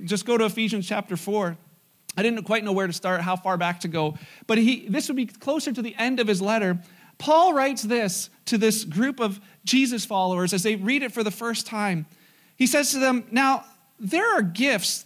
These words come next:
that Christ gave to his church." And we think church, we think building. That's not what he's saying. To the group of Jesus followers,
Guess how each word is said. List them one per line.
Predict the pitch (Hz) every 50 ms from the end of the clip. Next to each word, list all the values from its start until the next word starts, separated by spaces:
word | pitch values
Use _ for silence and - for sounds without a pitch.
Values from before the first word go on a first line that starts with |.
| _ -
that | 208 196 202 -
Christ | - - 262 269 247 214 - -
gave | - 220 233 240 220 190 170 -
to | - - 214
his | 185 165 - -
church." | - - 240 180 113 - - - - - _ _ _ _ _ _ _ _ _ _ _ _ _ _ _
And | - 175
we | 220 285
think | - - - 240 208 -
church, | - 233 226 226 226
we | 226 226
think | - 226 202 170 156
building. | 208 226 226 190 170 170 160 160
That's | 190 202 196 233
not | 226 220
what | 214
he's | 196 190
saying. | 226 214 208 185 165 151
To | - 185
the | 185
group | 165 - 170 185 247 285 - -
of | 202 175
Jesus | 208 226 233 196 180 165 151
followers, | - 156 151 147 147 131 127 127